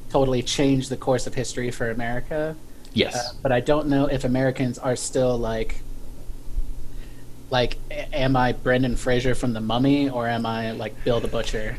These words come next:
Speaker 1: <laughs> Like
Speaker 2: Uh, yeah, it could be either one. Um,
Speaker 1: Okay.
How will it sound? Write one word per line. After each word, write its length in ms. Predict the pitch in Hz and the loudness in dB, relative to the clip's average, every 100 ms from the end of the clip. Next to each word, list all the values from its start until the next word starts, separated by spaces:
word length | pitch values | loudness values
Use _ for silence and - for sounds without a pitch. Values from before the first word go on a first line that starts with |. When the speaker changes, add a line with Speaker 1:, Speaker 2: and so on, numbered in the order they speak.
| - - - - - | -4 -4 -6 -6 -2
Speaker 1:
<laughs> 300 | 320 - - - - - - - | 0 0 0 -2 -2 -8 -10 -6
Like 180 | 110 104 - - - - - - - | -6 -6 -12 -14 -16 -18 -18 -18 2
Speaker 2:
Uh, 60 | 135 | 8
yeah, 320 | 131 147 135 | 12 12 12
it 160 | 107 123 | 12 8
could 140 | 190 | 6
be 100 | 175 | 10
either 200 | 120 104 | 10 10
one. 540 | 92 101 87 82 82 - | 10 10 8 4 -2 6
Um, 460 | 104 101 98 95 | 10 12 10 8
Speaker 1:
Okay. 120 | 98 | 4